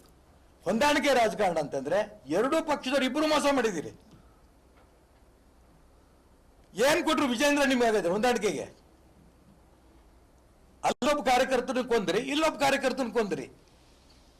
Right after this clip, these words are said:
ಅಲ್ಯಾರು, ಇಲ್ಯಾರು, ಇಲ್ಯಾರು ಸ್ಪಷ್ಟ ಇದೆ. ಕಾಂಗ್ರೆಸ್ಸಿನಿಂದ ನಿಂತಂತ ಒಬ್ಬ ವ್ಯಕ್ತಿ, ಕಾಂಗ್ರೆಸ್ ಅಭ್ಯರ್ಥಿನ ಸೋಲಿಸಿದ್ರಿ. ನೀವೇ ನಮ್ಮ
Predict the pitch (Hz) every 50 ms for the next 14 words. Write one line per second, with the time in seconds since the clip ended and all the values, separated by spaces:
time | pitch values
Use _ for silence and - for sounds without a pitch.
0 | - _ _ - _ _ _ _ _ _ - _ _ _ - _ _ - - 165
1 | 233 277 294 294 285 269 220 226 269 - - - - - 233 262 294 311 320 302
2 | 302 311 302 277 269 285 285 294 294 - - 240 254 247 254 - 240 196 151 123
3 | 110 - - - - - 233 254 262 247 233 214 226 226 202 208 202 196 220 240
4 | 226 - - - - 202 233 240 208 214 202 196 214 247 247 226 175 196 196 185
5 | 196 - 165 - - - - - - - - _ - - - - 233 254 233 247
6 | 226 233 226 175 170 214 202 180 226 254 240 254 254 320 302 233 175 147 165 143
7 | 139 - - - _ _ _ - _ _ _ _ _ _ _ _ _ _ _ _
8 | _ - - _ _ _ _ - - _ _ - - - 147 175 226 269 277 262
9 | 254 254 269 277